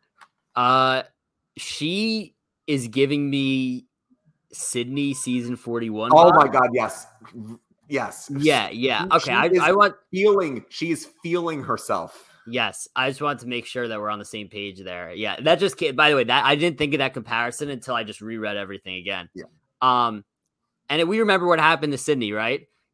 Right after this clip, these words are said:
Speaker 1: Is, like, she, you know, <laughs> she, she w-, seems like she was in a good social spot. Um,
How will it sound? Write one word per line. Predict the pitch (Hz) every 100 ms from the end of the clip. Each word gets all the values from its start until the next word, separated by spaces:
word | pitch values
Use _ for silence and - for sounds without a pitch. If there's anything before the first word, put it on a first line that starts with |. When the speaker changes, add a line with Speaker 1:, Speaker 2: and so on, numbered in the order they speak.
| -
Speaker 1:
Is, | 127 117
like, | 123 120 110 _ _ _ _ _ _
she, | - - - 156 160 156 156 147 143 156 _ _ _ _ _ _
you | 160 170
know, | 160 143 135 123 _ _
<laughs> | _ - - - - _ _ _
she, | - - 196 -
she | - 196
w-, | -
seems | - 185 185
like | 175
she | -
was | 165 151
in | 151
a |
good | 131 139 127
social | - 131 127 151
spot. | 139 - 156 170 - _ _ _ -
Um, | 139 135 127 120 117